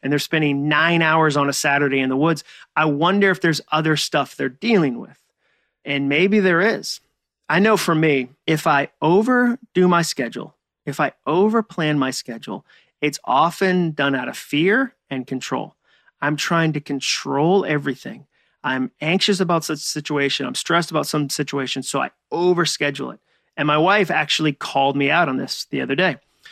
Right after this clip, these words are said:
This is something Jenny said to me. She said, "John, being busy makes you feel important. So you pack your schedule until it bursts at the seams,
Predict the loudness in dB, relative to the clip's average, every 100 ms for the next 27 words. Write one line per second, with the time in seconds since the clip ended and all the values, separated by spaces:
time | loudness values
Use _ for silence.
0 | -20 _ 0 2 2 2 2 2 2 2
1 | 0 0 -4 -6 -8 -6 -4 -2 -2 0
2 | 0 0 -2 _ _ _ _ _ _ _
3 | _ _ _ _ _ 4 6 6 4 2
4 | 2 2 0 0 -6 -14 -20 -20 _ _
5 | _ -2 -2 0 -2 0 0 0 -2 -4
6 | -4 -14 -20 _ _ _ _ _ -4 0
7 | 2 2 0 0 -2 -2 -2 0 0 0
8 | -2 -4 -10 _ _ _ _ -6 -2 -2
9 | -2 0 2 2 -2 -8 -12 -8 -6 -4
10 | -4 -6 -12 -14